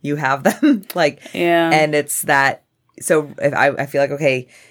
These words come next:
Speaker 1: if someone's listening, it's that, okay, there's a hard issue. So you don't have to say, "Okay, what happens if X happens? What happens if Y happens?" You, like, you don't even have to go through the laundry list. It's that, "What would happen if I told you something that you did not wanna hear?"
Speaker 2: Right.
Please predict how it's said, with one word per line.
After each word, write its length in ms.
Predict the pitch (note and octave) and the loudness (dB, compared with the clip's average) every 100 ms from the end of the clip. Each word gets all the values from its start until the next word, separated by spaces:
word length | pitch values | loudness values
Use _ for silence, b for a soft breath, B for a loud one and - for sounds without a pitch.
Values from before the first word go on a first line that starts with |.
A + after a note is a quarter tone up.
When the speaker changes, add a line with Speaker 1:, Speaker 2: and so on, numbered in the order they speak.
| b | b
Speaker 1:
if 100 | _ | _
someone's 280 | - B2 D#3+ | -6 -4 -2
listening, 440 | G3+ G#3+ C#3 A#2+ A#2 | -2 -2 -2 -4 -4
it's 220 | C3+ - | -8 -2
that, 320 | C3 B2+ - | 2 2 0
okay, 280 | - C#3+ C#3 | -8 -2 0
there's 280 | B2+ E3+ F#3 | 2 0 0
a 80 | E3 | -2
hard 260 | D3+ D#3 D3+ | 0 0 2
issue. 460 | D#3+ - G#2 D#2 - | 0 -2 -4 -6 -8
So 140 | - | -4
you 120 | D#3+ G3+ | 0 2
don't 100 | G#3 | 0
have 160 | F3 | 0
to 160 | - D#3 | -4 -6
say, 400 | - D3+ C3+ B2+ | -2 0 2 0
"Okay, 200 | - D3 B2 B2 _ | -2 -2 -2 -4 _
what 140 | - B2 | -4 -2
happens 360 | B2 - D#3+ | -2 -4 -6
if 140 | E3+ E3+ | -6 -4
X 220 | G#3+ A3 | -6 -6
happens? 400 | - B2 - C3+ | -8 -8 -8 -8
What 120 | - C3+ | -6 -4
happens 340 | C3 - D#3+ | -4 -4 -4
if 160 | F3 G3+ | -4 -2
Y 180 | A3 | 0
happens?" 300 | G#3+ - - | 0 -2 -2
You, 60 | F3 | 0
like, 160 | D3 - | 0 -2
you 320 | - - - | -18 -18 -4
don't 100 | G#3+ | 0
even 140 | A3 | 2
have 80 | F#3 | 0
to 60 | F3 | 0
go 100 | D#3+ | -2
through 160 | D3+ C#3+ | -2 -4
the 40 | |
laundry 460 | B2+ C3 D3+ - - | 0 0 -2 -4 -6
list. 320 | C3+ A#2+ - | -6 -8 -8
It's 180 | C3+ - | -6 -2
that, 280 | C3 B2 b b b b _ _ | 0 -2 b b b b _ _
"What 420 | E3+ D#3 F#3 G#3+ A3 | -20 0 2 2 0
would 120 | G3+ | -6
happen 380 | F#3 D#3+ - C#3 | -2 -2 -2 -6
if 140 | C3 | -4
I 160 | B2+ C3+ | -4 -4
told 380 | - D3 C3+ | -4 -4 -4
you 100 | C3+ | -8
something 680 | A#2+ C3 A2 - D#2+ D2+ C3+ - _ | -6 -4 -6 -6 -8 -6 -10 -14 _
that 140 | C#3+ B2+ | -6 -2
you 160 | D3+ | -2
did 100 | C#3+ | -2
not 240 | C3 B2 - | -2 -4 -4
wanna 200 | B2 A#2 | -4 -4
hear?" 380 | - G#2+ - - | -6 -6 -6 -6
Speaker 2:
Right. 440 | F3 D#3 C#3+ C#3 | -4 -2 -2 -8